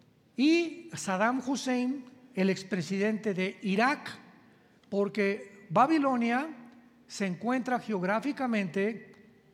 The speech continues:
en donde se encuentra actualmente la nación de Irak. Entonces, esta región entre Siria e Irak se conocía como la Mesopotamia,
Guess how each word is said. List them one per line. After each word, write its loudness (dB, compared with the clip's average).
en 2
donde -4
se -6
encuentra -4
actualmente -4
la -2
nación -6
de -6
Irak. -2
Entonces, -2
esta 0
región -2
entre 0
Siria 2
e -2
Irak -2
se -2
conocía -2
como 0
la 2
Mesopotamia, -4